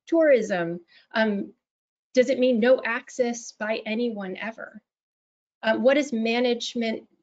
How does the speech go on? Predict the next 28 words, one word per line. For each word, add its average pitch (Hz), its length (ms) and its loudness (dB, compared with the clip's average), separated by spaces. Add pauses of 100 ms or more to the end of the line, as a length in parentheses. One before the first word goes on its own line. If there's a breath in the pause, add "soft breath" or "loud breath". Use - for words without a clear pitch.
(140)
mean 220 400 -2
in 208 180 -4
terms 196 380 -6
of 180 180 -14
design? 202 720 -10
Does 208 160 -4
it 220 140 -2
mean 220 380 0 (340 loud breath)
that, 214 480 0
uh, 202 320 0
local 262 320 2
communities 240 640 -4
are 185 140 -6
involved 202 500 -4
in 175 160 -10
management? - 500 -18 (1200)
That 226 160 -6
traditional 247 540 0
uses 247 500 -2
of 190 120 -6
an 185 120 -8
area 185 540 -4
will 196 240 -6
also 233 420 -4
be 196 160 -6
conserved 175 580 -10
or 170 120 -12
allowed? - 500 -14